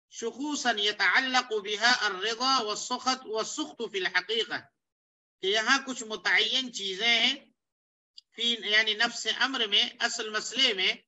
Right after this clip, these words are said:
کچھ تعینات، کچھ متعین چیزیں ہیں جن سے، اے، خوشی اور ناخوشی حقیقت میں متعلق ہوتی ہیں۔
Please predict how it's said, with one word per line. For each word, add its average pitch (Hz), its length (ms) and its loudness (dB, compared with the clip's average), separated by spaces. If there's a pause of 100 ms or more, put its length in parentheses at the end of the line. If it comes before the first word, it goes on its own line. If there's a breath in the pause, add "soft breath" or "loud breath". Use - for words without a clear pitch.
(460)
کچھ 247 240 -8
تعینات، 202 880 2
کچھ 240 200 -10
متعین 208 640 -2
چیزیں 247 380 -2
ہیں 262 120 2 (640)
جن 277 200 -4
سے، 254 340 2 (540)
اے، 170 240 0
خوشی 233 480 -2
اور 233 140 4
ناخوشی 196 560 -2
حقیقت 190 560 -4
میں 262 120 -4
متعلق 175 520 0
ہوتی 151 400 -10
ہیں۔ 92 60 -20